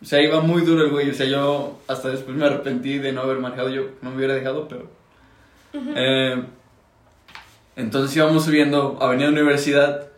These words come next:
Speaker 1: y adelante de nosotros venía un tránsito, así despacio,
Speaker 2: Ok.
Speaker 1: y empezó a decir,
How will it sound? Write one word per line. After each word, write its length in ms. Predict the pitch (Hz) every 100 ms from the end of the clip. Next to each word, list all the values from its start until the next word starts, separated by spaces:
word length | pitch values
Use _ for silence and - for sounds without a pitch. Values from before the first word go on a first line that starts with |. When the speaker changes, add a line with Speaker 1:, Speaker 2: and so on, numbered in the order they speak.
| _ -
Speaker 1:
y 120 | 135
adelante 360 | 127 139 143
de 60 | 160
nosotros 360 | 131 139 156 139
venía 220 | 135 147
un 180 | 151 147
tránsito, 560 | 160 160 160 - - - _ _ _
así 220 | 131 139
despacio, 460 | 165 160 175 175 160 - - _
Speaker 2:
Ok. 540 | - 247 240 240 240 -
Speaker 1:
y 60 |
empezó 280 | 135 127 131
a 60 | 143
decir, 380 | 135 139 135